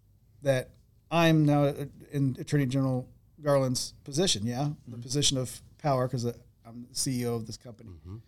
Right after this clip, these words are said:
Speaker 1: So if I tell him, "Hey, you can't go talk to the lawman until I've told you what you can say to the lawman."
Speaker 3: Ooh.
Speaker 1: How do you
Speaker 3: I'm
Speaker 1: feel about that now?
Speaker 3: I'm gonna play devil's advocate.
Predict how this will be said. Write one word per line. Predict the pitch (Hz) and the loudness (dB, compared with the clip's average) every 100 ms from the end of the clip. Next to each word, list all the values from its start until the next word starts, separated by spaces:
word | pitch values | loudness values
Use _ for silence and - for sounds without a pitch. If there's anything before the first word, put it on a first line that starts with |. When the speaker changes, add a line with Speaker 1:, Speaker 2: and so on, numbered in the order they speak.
| _ _ | _ _
Speaker 1:
So | - 165 151 147 - - _ _ _ | 4 6 6 4 -4 -20 _ _ _
if | - 131 | -6 4
I | 151 | 6
tell | 156 160 | 6 6
him, | 147 143 127 - | 6 4 2 0
"Hey, | 175 165 127 - - _ _ | 4 6 4 -4 -20 _ _
you | 139 165 | -14 0
can't | 214 156 | 4 4
go | 135 | 2
talk | 131 170 220 | 2 2 2
to | 156 | 2
the | |
lawman | 139 131 127 127 131 143 _ _ - _ _ - | 4 4 4 2 0 -2 _ _ -20 _ _ -16
until | 131 - 139 127 120 - _ | -4 4 4 4 0 -10 _
I've | 147 160 160 | 4 4 6
told | 135 113 | 2 2
you | 117 | -2
what | 110 | -2
you | 117 | -4
can | 110 | -4
say | 110 107 92 - | -6 -6 -10 -14
to | - | -20
the | 113 | -20
lawman." | 107 95 90 _ _ _ _ _ _ _ _ _ _ - - 117 | -20 -20 -20 _ _ _ _ _ _ _ _ _ _ -16 -16 -12
Speaker 3:
Ooh. | 117 107 90 78 _ _ | -8 -8 -10 -16 _ _
Speaker 1:
How | 156 | 6
do | 156 | 8
you | 151 | 8
Speaker 3:
I'm | |
Speaker 1:
feel | 156 | 8
about | 143 | 6
that | 143 123 | 6 2
now? | 123 139 - | 0 -6 -2
Speaker 3:
I'm | 104 147 | 4 4
gonna | 98 | 6
play | 98 | 2
devil's | 87 98 90 87 | 2 0 0 -2
advocate. | 104 104 - 73 | -2 -4 -4 -8